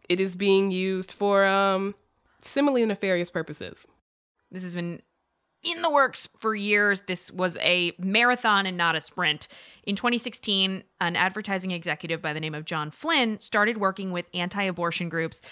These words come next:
Speaker 2: to use location data to target women currently in Planned Parenthood clinics with anti-abortion ads. You know when you think your phone is listening to you, Rachel?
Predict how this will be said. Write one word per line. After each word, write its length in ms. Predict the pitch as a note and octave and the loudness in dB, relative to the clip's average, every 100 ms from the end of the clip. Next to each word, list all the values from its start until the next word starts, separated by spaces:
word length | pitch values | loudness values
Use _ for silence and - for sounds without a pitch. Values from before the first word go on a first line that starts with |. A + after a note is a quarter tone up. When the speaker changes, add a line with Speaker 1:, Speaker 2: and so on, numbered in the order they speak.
| - | -16
Speaker 2:
to 100 | - | -8
use 240 | F#3+ F3+ E3+ | -4 -2 -2
location 460 | E3 D#3+ D#3+ F3 E3+ | -4 -4 -4 -4 -4
data 280 | E3 D#3+ | -4 -4
to 160 | D3+ F3 | -6 -8
target 400 | - - F#3 F#3+ | -6 -4 -4 -4
women 420 | E3 D#3+ D#3+ D#3+ - _ _ | -6 -6 -6 -6 -12 _ _
currently 540 | - A#3 G#3 F#3 F#3 - _ - | -6 -2 -2 -4 -6 -8 _ -6
in 420 | C#4 C4+ B3+ A#3+ | -2 0 0 -2
Planned 280 | - F3 E3+ | -2 -4 -4
Parenthood 380 | D3+ D3 D#3 - | -6 -6 -8 -10
clinics 600 | D3+ C3+ C3 - - - _ _ _ - | -10 -8 -6 -8 -8 -12 _ _ _ -12
with 500 | F3+ G3+ F#3+ - - - | -2 0 0 -6 -20 -6
anti-abortion 680 | G3+ G3 G3+ F#3 F3 E3 D#3+ - | -2 0 0 0 -2 -4 -8 -6
ads. 500 | D#3+ F3+ F#2+ - - - _ | -2 0 -2 -6 -14 -16 _
You 100 | A3+ | 0
know 120 | A#3+ C4 | 2 4
when 100 | C#4 | 2
you 60 | C#4 | 0
think 180 | C4+ B3+ | 0 -2
your 80 | |
phone 260 | A#3+ A#3 A3+ | 0 2 2
is 140 | G#3 | 0
listening 420 | F3 F3 A#3+ A#3+ B3 | -4 -4 -2 -2 -4
to 100 | C4+ | -4
you, 140 | C4+ | -2
Rachel? 460 | B3+ C4 C#4+ C#4 | 0 0 0 -2